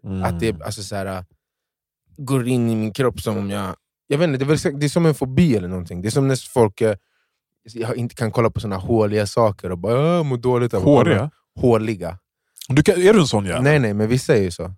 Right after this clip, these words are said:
Speaker 1: Ja, vad är det där för något?
Speaker 2: Min, min brorsa är så, Yakin.
Speaker 1: Ja, vadå hål? Det är hål.
Speaker 2: Alltså,
Speaker 1: Eller
Speaker 2: typ
Speaker 1: jag fatt-
Speaker 2: som så här, om, om det är, eh, någon frukt med så här massa små hål i eller någonting
Speaker 1: Ja,
Speaker 2: sånt
Speaker 1: för
Speaker 2: som
Speaker 1: panik,
Speaker 2: weird.
Speaker 1: va?
Speaker 2: Aha. Det, det är sån typ
Speaker 1: Det
Speaker 2: av
Speaker 1: där är
Speaker 2: grej som
Speaker 1: fett
Speaker 2: jag får,
Speaker 1: intressant,
Speaker 2: fast, fast
Speaker 1: alltså.
Speaker 2: för smask.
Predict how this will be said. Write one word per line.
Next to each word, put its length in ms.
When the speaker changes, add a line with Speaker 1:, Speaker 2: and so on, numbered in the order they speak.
Speaker 1:
Ja, 80
vad 140
är 100
det 80
där 80
för 140
något? 80
Speaker 2:
Min, 160
min 140
brorsa 340
är 40
så, 300
Yakin. 440
Speaker 1:
Ja, 80
vadå 180
hål? 540
Det 80
är 40
hål. 380
Speaker 2:
Alltså, 180
Speaker 1:
Eller 40
Speaker 2:
typ 60
Speaker 1:
jag 80
fatt- 40
Speaker 2:
som 160
så 100
här, 200
om, 240
om 160
det 100
är, 540
eh, 220
någon 200
frukt 360
med 120
så 80
här 60
massa 180
små 400
hål 340
i 60
eller 120
någonting 260
Speaker 1:
Ja, 40
Speaker 2:
sånt 80
Speaker 1:
för 40
Speaker 2:
som 80
Speaker 1:
panik, 180
Speaker 2:
weird. 160
Speaker 1:
va? 200
Speaker 2:
Aha. 340
Det, 220
det 180
är 20
sån 260
typ 140
Speaker 1:
Det 80
Speaker 2:
av 60
Speaker 1:
där 80
är 40
Speaker 2:
grej 100
som 140
Speaker 1:
fett 80
Speaker 2:
jag 80
får, 60
Speaker 1:
intressant, 320
Speaker 2:
fast, 160
fast 40
Speaker 1:
alltså. 200
Speaker 2:
för 80
smask. 440